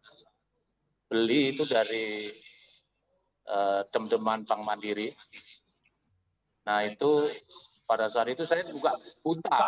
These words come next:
diesel ya. Terus begitu tahu bahwa kondisi Panther itu ternyata digunakan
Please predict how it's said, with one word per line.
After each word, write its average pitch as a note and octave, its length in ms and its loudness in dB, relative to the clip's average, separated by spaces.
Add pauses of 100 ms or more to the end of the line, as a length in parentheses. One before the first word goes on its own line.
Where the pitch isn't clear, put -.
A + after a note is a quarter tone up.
(1800)
diesel B2+ 320 0
ya. G2 240 0 (1600)
Terus B2+ 320 0
begitu A2+ 720 2 (1120)
tahu C3+ 320 2
bahwa A2 400 -2
kondisi G#2+ 640 -6
Panther G#2+ 560 0
itu - 160 -6
ternyata A2 560 0
digunakan A2 720 -2